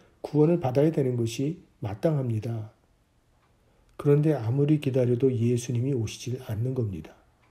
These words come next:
요한은 감옥에서 곰곰이 생각해 봅니다.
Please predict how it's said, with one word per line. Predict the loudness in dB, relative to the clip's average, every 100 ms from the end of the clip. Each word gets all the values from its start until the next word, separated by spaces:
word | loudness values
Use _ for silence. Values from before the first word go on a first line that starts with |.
| _ _ _ _ _ _ _ 2
요한은 | 4 6 2
감옥에서 | 0 -2 2 2 2 2
곰곰이 | 2 -2 2 6 6 6 4
생각해 | 2 0 0 2 2 2
봅니다. | 0 -2 -6 -14